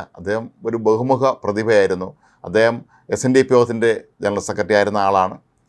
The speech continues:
അതുപോലെ ഇത്തരത്തിലുള്ള നിരവധി കാര്യങ്ങളിൽ സാമൂഹ്യ പരിഷ്കർത്താവ് എന്ന നിലയിലും അദ്ദേഹം ഏറെ ശ്രദ്ധേയനായിരുന്നു. അങ്ങനെയാണ്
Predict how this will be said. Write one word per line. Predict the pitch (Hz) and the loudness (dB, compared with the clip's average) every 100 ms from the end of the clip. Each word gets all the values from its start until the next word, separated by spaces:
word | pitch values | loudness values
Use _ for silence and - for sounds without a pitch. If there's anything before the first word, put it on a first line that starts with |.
| _ _ 135 | _ _ 4
അതുപോലെ | 160 160 151 147 - - 123 | 8 8 8 6 -2 -14 -14
ഇത്തരത്തിലുള്ള | - 156 151 139 139 151 - 135 | 2 4 6 6 6 4 0 0
നിരവധി | 147 160 165 165 143 | 6 6 6 4 4
കാര്യങ്ങളിൽ | 127 123 110 98 92 | 6 6 2 -2 -2
സാമൂഹ്യ | 120 131 131 135 - _ _ _ - | 0 0 -2 -2 -2 _ _ _ 2
പരിഷ്കർത്താവ് | 123 - 175 170 165 147 135 139 | 2 6 8 10 10 10 6 2
എന്ന | 127 | 2
നിലയിലും | 120 117 113 113 - 98 | 2 2 2 -2 -6 -2
അദ്ദേഹം | 101 101 101 - 101 | 2 2 0 -2 2
ഏറെ | 107 107 - - - | 4 2 -2 -12 -8
ശ്രദ്ധേയനായിരുന്നു. | 85 92 101 95 85 85 85 - _ _ _ _ 151 | -8 0 0 0 -4 -8 -12 -18 _ _ _ _ 8
അങ്ങനെയാണ് | 196 214 165 131 | 10 10 10 6